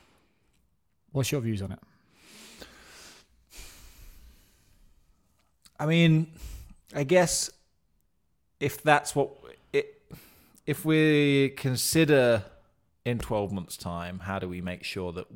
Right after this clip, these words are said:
Speaker 2: we get the renewal? Then I guess nothing really matters so long as we can look back on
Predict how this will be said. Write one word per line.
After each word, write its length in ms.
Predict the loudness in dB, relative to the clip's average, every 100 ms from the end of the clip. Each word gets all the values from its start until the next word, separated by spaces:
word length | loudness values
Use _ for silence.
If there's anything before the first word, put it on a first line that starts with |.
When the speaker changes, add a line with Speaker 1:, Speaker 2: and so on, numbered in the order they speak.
| -18 -14
Speaker 2:
we 160 | -12
get 160 | -10 -12
the 80 | -12
renewal? 600 | -8 -6 -6 -12 -18 -20 -20 _ -20 -20 _ -12
Then 420 | -6 -4 -4 -6
I 100 | -6
guess 180 | -8 -8
nothing 360 | -6 -6 -6
really 380 | -6 -2 -2 -2
matters 580 | -4 -6 -8 -10 -10 -14
so 160 | -12 -8
long 260 | -4 -4 -6
as 220 | -8 -10
we 200 | -10 -10
can 360 | -10 -12 -10 -8
look 240 | -10 -14 -10
back 300 | -10 -8 -16 -14
on 400 | -12 -8 -10